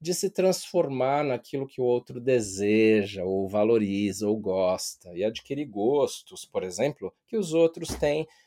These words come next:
pra conseguir ser mais próximo e tudo mais. Então, o dois tem no orgulho também a tendência de não ver as próprias necessidades, tanto quanto ele vê as necessidades dos outros. Ele mapeia essas necessidades dos outros, né?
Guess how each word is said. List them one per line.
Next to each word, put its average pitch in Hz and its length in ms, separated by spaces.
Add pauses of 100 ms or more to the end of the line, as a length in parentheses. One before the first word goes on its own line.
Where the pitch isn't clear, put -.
(140)
pra 208 160
conseguir 156 500
ser - 200
mais 110 280
próximo 117 960
e 95 40
tudo 107 260
mais. - 360 (320)
Então, 381 200
o 185 40
dois 180 440
tem 156 260
no 135 100
orgulho 107 520
também 117 540 (280)
a 147 100
tendência 170 560
de 180 180
não 190 460
ver 175 320
as 123 140
próprias 123 560
necessidades, 92 1000
tanto 139 340
quanto 139 240
ele 147 120
vê 123 200
as 127 120
necessidades 113 840
dos 131 260
outros. 107 400
Ele 101 180
mapeia 131 760 (160)
essas 90 280
necessidades 87 920
dos 87 200
outros, - 540
né? 110 240